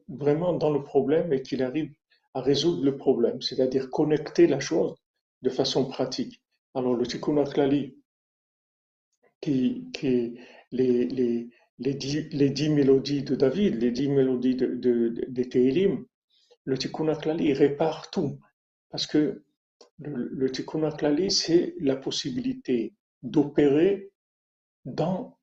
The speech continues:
la particularité dans laquelle, normalement, les tikkunim, ils arrivent pas, les réparations, ils arrivent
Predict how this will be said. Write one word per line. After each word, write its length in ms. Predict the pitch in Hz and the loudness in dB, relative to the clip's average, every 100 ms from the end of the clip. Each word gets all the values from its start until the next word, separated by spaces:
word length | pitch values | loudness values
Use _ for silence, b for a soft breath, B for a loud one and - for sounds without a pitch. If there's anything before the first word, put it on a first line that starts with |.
| _ | _
la 260 | 165 139 139 | -8 -4 -4
particularité 1200 | - - - 139 - 139 135 135 127 170 - - - b b b _ - | -4 -8 -6 -4 0 2 4 2 2 4 4 0 -14 b b b _ -4
dans 120 | 151 | 0
laquelle, 480 | 143 139 - 175 151 | 2 2 0 0 2
normalement, 800 | 143 143 139 135 147 190 170 - _ _ _ _ _ _ _ - | 0 0 0 0 0 -2 -4 -12 _ _ _ _ _ _ _ -6
les 180 | 127 135 | -2 -2
tikkunim, 580 | - - 156 170 196 | -2 -2 2 4 4
ils 160 | 147 127 | 2 2
arrivent 360 | 139 135 - - | 2 2 -2 -4
pas, 160 | 147 | -2
les 100 | 120 | 0
réparations, 640 | 123 135 139 139 139 170 147 | 0 0 0 0 -2 -2 -2
ils 100 | 139 | 0
arrivent 300 | 127 135 | 0 -4